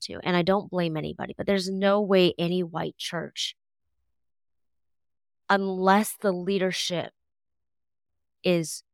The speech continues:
mostly diverse and not m-, mostly white,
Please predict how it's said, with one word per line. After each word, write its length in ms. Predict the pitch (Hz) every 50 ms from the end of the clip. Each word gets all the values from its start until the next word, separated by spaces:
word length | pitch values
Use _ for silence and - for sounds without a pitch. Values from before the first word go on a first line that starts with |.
| _ -
mostly 1080 | 170 175 - 185 196 202 226 269 247 - - - - 160 151 131 127 139 160 175 - _ _ _ _ _ _ _ _ -
diverse 640 | 185 170 160 156 - 147 117 127 - - - - - _ -
and 140 | - 170 170
not 220 | 180 175 175 -
m-, 100 | 180 175 - _ _ _ -
mostly 400 | 185 180 170 - - 165 156 160
white, 480 | 151 165 170 151 - - - - -